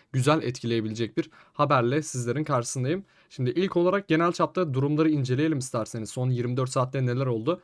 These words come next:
Son yirmi dört saatte X R P'nin fiyatında yüzde bir nokta kırk dörtlük artış görüyoruz. Hacmine baktığımızda ise yüzde kırk üç nokta elli üçlük bir düşüş söz konusu ve bir milyarın altına düşerek sekiz yüz doksan bir milyon dolar seviyesinde şu anda X R P'nin hacmi. Şöyle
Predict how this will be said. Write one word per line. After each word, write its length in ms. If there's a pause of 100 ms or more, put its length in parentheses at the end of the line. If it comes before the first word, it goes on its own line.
(220)
Son 200
yirmi 260
dört 160
saatte 320
X 200
R 120
P'nin 200
fiyatında 420
yüzde 380
bir 160
nokta 280
kırk 200
dörtlük 360
artış 360
görüyoruz. 420 (220)
Hacmine 460
baktığımızda 440
ise 180
yüzde 300
kırk 220
üç 160
nokta 260
elli 280
üçlük 320 (300)
bir 200
düşüş 280
söz 200
konusu 260
ve 180
bir 120
milyarın 360
altına 380
düşerek 400 (220)
sekiz 340
yüz 200
doksan 400
bir 300 (100)
milyon 420
dolar 220
seviyesinde 520
şu 140
anda 260 (300)
X 260
R 120
P'nin 280
hacmi. 480
Şöyle 320